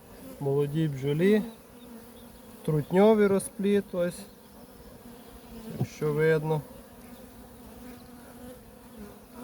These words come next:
Трутень вже є, е, хочу показати, рамка викручується. Е, тільки що бачив його,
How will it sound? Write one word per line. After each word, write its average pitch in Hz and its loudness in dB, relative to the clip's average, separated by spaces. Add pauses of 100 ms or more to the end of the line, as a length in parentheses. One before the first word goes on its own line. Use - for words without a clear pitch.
(200)
Трутень 214 6
вже 202 4
є, 208 4 (840)
е, 71 -6
хочу 165 -6
показати, 160 -2
рамка 151 2
викручується. 139 -2 (960)
Е, 131 -2
тільки 156 2
що 170 4
бачив 196 6
його, 190 4